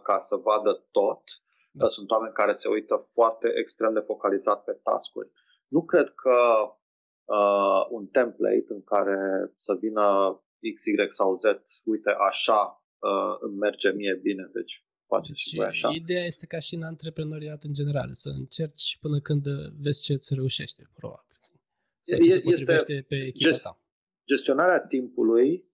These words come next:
Speaker 1: timpul fiind o, una din resursele importante ale antreprenorului, uh, este prin-, ge-, gestionarea resurselor, în general, este, uh,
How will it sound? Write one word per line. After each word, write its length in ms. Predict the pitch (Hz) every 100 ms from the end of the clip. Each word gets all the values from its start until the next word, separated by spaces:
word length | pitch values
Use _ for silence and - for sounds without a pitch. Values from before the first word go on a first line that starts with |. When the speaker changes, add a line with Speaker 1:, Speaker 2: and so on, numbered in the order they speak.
| _ _
Speaker 1:
timpul 300 | - 127 123 -
fiind 200 | 123 120
o, 140 | 120 -
una 240 | 127 127
din 100 | 113
resursele 440 | 113 104 120 120 107
importante 640 | 101 107 - 131 120 117
ale 140 | 101
antreprenorului, 880 | 104 - - - 101 123 160 165 165 _ _ _
uh, 720 | - 123 120 120 117 113 110 - _
este 600 | 127 113 127 - - - 127 127 123 120 117 117 _ _ _ _ _ _ -
prin-, 320 | 117 117 - _ _ _ _ _ _ _ _
ge-, 140 | - -
gestionarea 520 | 143 - 127 151 170
resurselor, 1040 | 131 117 - 156 131 - 110 123 151 _ -
în 140 | 117
general, 520 | 107 104 110 175 139
este, 680 | 139 135 - 139 127 127 127 _ _ _ -
uh, 320 | 117 117 113